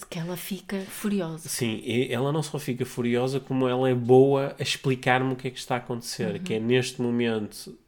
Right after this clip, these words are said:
Speaker 2: está aqui a acontecer uma coisa que é importante para mim e tu estás a fazer piadas."
Speaker 1: Uhum.
Speaker 2: "Lá estás tu a fazer aquilo." E eu, hoje em dia, quando ela fala, quando eu li o, a máscara do Joker, eu disse,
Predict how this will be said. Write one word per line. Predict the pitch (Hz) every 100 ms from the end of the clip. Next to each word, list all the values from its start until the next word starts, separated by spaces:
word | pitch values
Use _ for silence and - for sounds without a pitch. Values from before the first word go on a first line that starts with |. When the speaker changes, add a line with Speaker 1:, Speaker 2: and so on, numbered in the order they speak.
| _ _
Speaker 2:
está | - 113
aqui | 110 117
a |
acontecer | 110 117 -
uma | 113 110
coisa | 113 107
que | 107
é |
importante | 107 101 - 107 -
para | 113
mim | 113 120 143 -
e |
tu | - 127
estás | 131 123
a |
fazer | 127 123
piadas." | 120 120 104 101 196
Speaker 1:
Uhum. | 185 185 185 - _ _ _ _ -
Speaker 2:
"Lá |
estás | 107 117 -
tu |
a | 117
fazer | 127 120 117
aquilo." | 117 110 107 - _ -
E | 113
eu, | 113 120 117 123
hoje | 123 123 123
em | 123
dia, | 123 117
quando | 110 107
ela | 107 107
fala, | 107 101
quando | - 123 127
eu | 120 117
li | 113 107
o, | 104 95 92 -
a | 98
máscara | 101 101 113 - 98 101
do | 107
Joker, | 104 101 101 113
eu | 101
disse, | 92